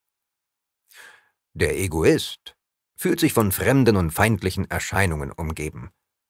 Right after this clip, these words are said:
und alle seine Hoffnung ruht auf dem eigenen Wohl.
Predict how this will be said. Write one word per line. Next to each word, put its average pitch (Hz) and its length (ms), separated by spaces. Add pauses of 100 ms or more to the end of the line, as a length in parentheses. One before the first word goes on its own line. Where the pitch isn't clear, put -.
(440)
und - 240
alle 226 240
seine 160 320
Hoffnung 104 380
ruht 117 360 (140)
auf - 160
dem 76 300
eigenen 95 500
Wohl. - 300